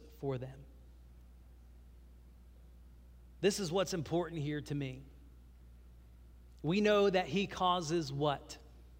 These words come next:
He doesn't cause the delay. He doesn't cause the storm. Sometimes that comes because of our choices. Sometimes that comes because of someone else's choice.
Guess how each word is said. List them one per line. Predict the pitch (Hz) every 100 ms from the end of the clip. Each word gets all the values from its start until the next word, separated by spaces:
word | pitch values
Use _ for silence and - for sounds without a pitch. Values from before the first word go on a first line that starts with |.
| -
He | 147
doesn't | 165 -
cause | 202 185 156
the | 170
delay. | 160 170 180
He | 196
doesn't | 170 170 170
cause | 190 180 170
the | 175
storm. | - 170 185 190 202 - - - - - - - - -
Sometimes | - 190 170 196 190
that | 156 185
comes | - 196 190
because | 156 180 165
of |
our | 170 190
choices. | - 196 196 233 233
Sometimes | - - 175 180 185
that | 185 180
comes | 214 202 196 - - -
because | 156 170
of | 143
someone | 202 196 185
else's | 208 202 208 180
choice. | - 214 208 -